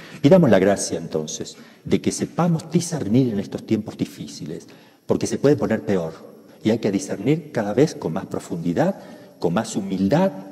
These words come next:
pero la humildad no es bajar la cabeza y acostarse a dormir, no, no es eso. ¿Eh? La humildad es reconocer los propios límites de uno,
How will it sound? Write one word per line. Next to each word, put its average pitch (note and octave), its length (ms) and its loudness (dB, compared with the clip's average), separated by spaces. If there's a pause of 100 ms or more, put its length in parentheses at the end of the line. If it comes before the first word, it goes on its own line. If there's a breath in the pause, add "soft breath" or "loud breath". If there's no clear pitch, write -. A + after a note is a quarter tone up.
(200)
pero G2+ 140 4
la G2 80 4
humildad F#2+ 380 2
no G#2 100 -6
es - 60 -6
bajar G2 260 -4
la F#2 140 -6
cabeza B2+ 500 0 (400 loud breath)
y G2 140 0
acostarse - 640 -6
a E2 40 -8
dormir, D#2+ 340 -10 (140)
no, D#2 140 -6
no D#2+ 140 -4
es - 200 -6
eso. - 280 -6 (480 loud breath)
¿Eh? G2 180 -4
La F2 100 0
humildad F2 280 2
es D#3 60 2
reconocer A2 420 0
los A#2 100 -4
propios - 320 -8
límites G2+ 460 2
de E2 100 0
uno, E2+ 300 -4